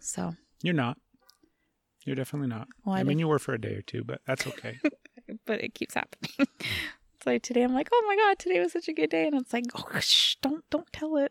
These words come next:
Speaker 1: I don't want anybody here." Like, I'm afraid it'll go away. I'm
Speaker 2: What's
Speaker 1: afraid of the good feeling now.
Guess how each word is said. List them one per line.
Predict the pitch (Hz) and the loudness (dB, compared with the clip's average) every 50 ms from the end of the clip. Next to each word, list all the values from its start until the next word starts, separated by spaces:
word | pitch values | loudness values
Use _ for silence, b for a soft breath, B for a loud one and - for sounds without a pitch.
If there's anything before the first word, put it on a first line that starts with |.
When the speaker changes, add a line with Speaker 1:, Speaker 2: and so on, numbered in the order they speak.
| - | -2
Speaker 1:
I | - 277 254 | -4 -2 -2
don't | 269 285 - | -2 -2 -2
want | 262 277 285 - | -2 -2 -2 0
anybody | 269 285 294 302 294 294 | -2 -2 -2 -2 -2 -2
here." | 277 - 294 294 277 277 285 277 - b b b b b b b b b b b b _ _ _ _ - | -4 -2 -2 0 0 0 -2 -2 -6 b b b b b b b b b b b b _ _ _ _ -8
Like, | - - 214 - | -4 -4 2 4
I'm | 226 214 214 | 4 4 4
afraid | 208 - 202 185 185 | 2 2 0 0 2
it'll | 190 180 | 0 -2
go | 175 - - | 0 0 0
away. | - - - - - - | 0 0 -2 -4 -4 -6
I'm | - _ _ _ _ _ - | -10 _ _ _ _ _ -2
Speaker 2:
What's | 127 143 185 196 | 0 2 4 4
Speaker 1:
afraid | 196 - - 190 180 | 4 4 2 0 -2
of | 175 - | 0 -2
the | 170 | -4
good | 160 - 170 151 | -4 -4 -6 -6
feeling | - - - - - - | -6 -8 -8 -6 -8 -6
now. | 98 - - - - | -6 -6 -6 -6 -8